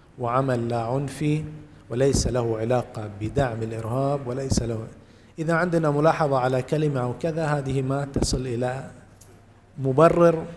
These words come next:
أبدا لاعتقال خليل أو أي شيء من هذا القبيل. هذه تهمة كيدية معروفة في ظل الصراع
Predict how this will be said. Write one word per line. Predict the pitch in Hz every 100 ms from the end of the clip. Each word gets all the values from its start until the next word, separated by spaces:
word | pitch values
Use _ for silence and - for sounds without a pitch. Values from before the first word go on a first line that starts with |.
| -
أبدا | 160 147 147 139 170
لاعتقال | 170 131 127 117 120 127 120
خليل | - 131 170 180 175
أو | 165 147 131
أي | 139 131
شيء | 127 123 127 123
من | 123 117
هذا | 120 117
القبيل. | - 117 113 104 - - - -
هذه | 156 170 143 135 160 156 - -
تهمة | 160 135 135
كيدية | 139 143 120 120 156
معروفة | 151 131 117 151 151
في | 143 135
ظل | 117 160 220
الصراع | - - 120 117 131 156 175